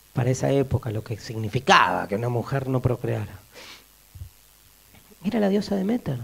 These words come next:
¿Cómo hago? ¿Qué hago? Bueno, hay que sacrificar un par de cabritos o de esclavos. Algo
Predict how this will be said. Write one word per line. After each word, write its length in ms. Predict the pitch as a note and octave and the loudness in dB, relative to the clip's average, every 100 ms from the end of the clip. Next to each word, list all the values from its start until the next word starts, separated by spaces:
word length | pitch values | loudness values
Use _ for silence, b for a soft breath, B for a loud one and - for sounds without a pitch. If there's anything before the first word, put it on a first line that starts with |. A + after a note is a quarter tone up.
| - - | -4 2
¿Cómo 240 | G3+ G#3+ | 6 8
hago? 300 | D#3+ A#2 G#2+ | 6 2 -2
¿Qué 140 | - F#3+ | 2 4
hago? 260 | C3+ A2+ - b b b b - - | 4 0 -6 b b b b -20 -4
Bueno, 340 | E3 G3 F#3 C3+ | 2 4 4 0
hay 120 | C#3 | -2
que 320 | - B2 A2+ - - | -4 -6 -6 -10 -12
sacrificar 920 | - - B2 - C3 E3+ G3 G3+ D#3 | -10 -6 -8 -6 -2 2 4 4 0
un 140 | A#2+ | -2
par 200 | - C#3+ | -2 -2
de 220 | C3+ A2+ G2 - - | 0 -2 -4 -12 -4
cabritos 760 | B2 B2 F#3+ F#3+ - G#2+ - - - b b b b b b b b b - - - - - | 2 4 2 -2 -6 -6 -8 -20 -20 b b b b b b b b b -20 -20 -20 -20 -2
o 80 | B2 | 2
de 80 | A#2 | 2
esclavos. 800 | - E3+ F#3+ G3+ E3+ B2+ - - - - - - - - - - - - - - - - - - B B B B B B - | 2 4 6 6 4 0 -4 -10 -18 -20 -20 -20 -20 -20 -20 -20 -20 -20 -20 -20 -20 -20 -20 -14 B B B B B B 4
Algo 560 | G#3 A#3 F3+ B2 A2+ | 8 10 10 8 4